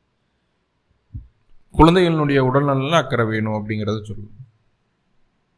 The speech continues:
மேலும் உங்களுக்கு நல்லதெல்லாமே நடக்கணும் அப்படின்னா அருகில் இருக்கக்கூடிய சிவ வழிபாடு செய்துவிட்டு இன்றைய நாளை தூங்குவது நல்லது. இன்றைய நாளுக்கு உண்டான அதிர்ஷ்ட நிறம்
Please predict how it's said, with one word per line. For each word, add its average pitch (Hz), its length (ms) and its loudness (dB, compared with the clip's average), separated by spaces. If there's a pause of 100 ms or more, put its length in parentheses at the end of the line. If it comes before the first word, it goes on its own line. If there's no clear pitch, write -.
(320)
மேலும் 143 280 6
உங்களுக்கு 123 300 2
நல்லதெல்லாமே 127 500 4
நடக்கணும் 120 380 0
அப்படின்னா 110 320 -2
அருகில் 135 340 -2
இருக்கக்கூடிய 113 500 -2 (540)
சிவ 156 280 4
வழிபாடு 135 420 2
செய்துவிட்டு 120 340 -2
இன்றைய 113 220 -2
நாளை 113 180 0
தூங்குவது 110 320 -2
நல்லது. 110 220 -4
இன்றைய 117 220 -2
நாளுக்கு 113 240 0
உண்டான 110 240 -2
அதிர்ஷ்ட 107 380 0
நிறம் 127 420 0